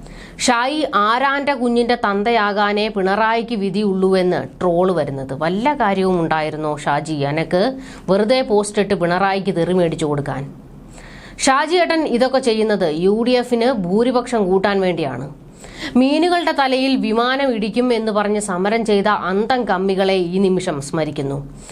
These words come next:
അന്ന് ഉമ്മൻചാണ്ടിയുടെ കാലത്ത് വേണ്ട വിധത്തിലുള്ള സുരക്ഷാ നടപടികൾ സ്വീകരിക്കാതെയാണ് സീപ്ലെയിൻ പ്രോജക്റ്റ് നടപ്പിലാക്കാൻ ധൃതി കാട്ടിയത്. എന്നാൽ ഇന്ന് പതിനൊന്ന് വർഷങ്ങൾക്ക് ശേഷം കായലിലെ എല്ലാ മത്സ്യങ്ങൾക്കും പ്ലെയിൻ ഇടിച്ച്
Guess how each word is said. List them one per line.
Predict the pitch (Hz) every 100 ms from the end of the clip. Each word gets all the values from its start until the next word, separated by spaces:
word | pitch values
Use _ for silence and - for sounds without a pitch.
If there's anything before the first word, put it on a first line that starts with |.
| - - 170
അന്ന് | 208 233
ഉമ്മൻചാണ്ടിയുടെ | 190 139 185 208 214 233 233 247 240
കാലത്ത് | 226 208 220 226
വേണ്ട | 202 196 220 254
വിധത്തിലുള്ള | 240 220 214 214 220
സുരക്ഷാ | 214 208 202 202 226
നടപടികൾ | 208 202 208 202 214
സ്വീകരിക്കാതെയാണ് | 214 160 175 185 220 226 226 226 220 208 196 202
സീപ്ലെയിൻ | 202 185 180 185 202 214
പ്രോജക്റ്റ് | 202 180 190 196 208
നടപ്പിലാക്കാൻ | 202 170 175 220 196 180 196 170 - - - -
ധൃതി | 190 208 226 196
കാട്ടിയത്. | 156 151 147 139 143 - - - -
എന്നാൽ | 220 240
ഇന്ന് | 262 247 247 269 190 -
പതിനൊന്ന് | 190 196 226 240
വർഷങ്ങൾക്ക് | 233 233 240 240 233
ശേഷം | 240 214 196 202 156
കായലിലെ | 196 196 220 233 233
എല്ലാ | 240 214 247
മത്സ്യങ്ങൾക്കും | 262 208 208 247 233 226 214 185 143
പ്ലെയിൻ | 202 202 262
ഇടിച്ച് | 269 - 214